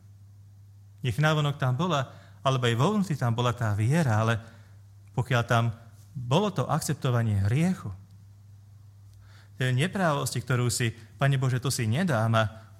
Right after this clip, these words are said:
toto je niečo, čo chcem naplniť." Ak tam nebolo od tohoto odvrátenie sa,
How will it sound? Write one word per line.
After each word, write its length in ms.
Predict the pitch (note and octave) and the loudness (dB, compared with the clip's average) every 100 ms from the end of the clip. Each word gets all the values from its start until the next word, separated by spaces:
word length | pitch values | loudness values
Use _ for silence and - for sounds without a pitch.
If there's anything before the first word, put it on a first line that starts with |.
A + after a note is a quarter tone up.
| - | -6
toto 160 | C#3 C3+ | 0 4
je 80 | |
niečo, 240 | C3 C#3+ C#3 | 4 4 2
čo 160 | A#2+ | 0
chcem 400 | A2 - C#3+ F3 | -2 0 2 4
naplniť." 520 | G#3+ G3+ B2+ G2+ F#2 - - - - - - - | 4 2 0 -2 -4 -12 -20 -20 -20 -20 -20 -10
Ak 160 | - A#2+ | -6 0
tam 160 | C3 B2+ | 2 2
nebolo 320 | B2 B2 A#2+ | 2 0 -2
od 80 | - | -2
tohoto 400 | C3 A#2 A2+ - | -2 -2 -4 -2
odvrátenie 720 | F3+ F#3+ F3+ - G#2+ G#2 G#2 | 0 2 0 0 0 0 -2
sa, 320 | - A#2 | -4 -6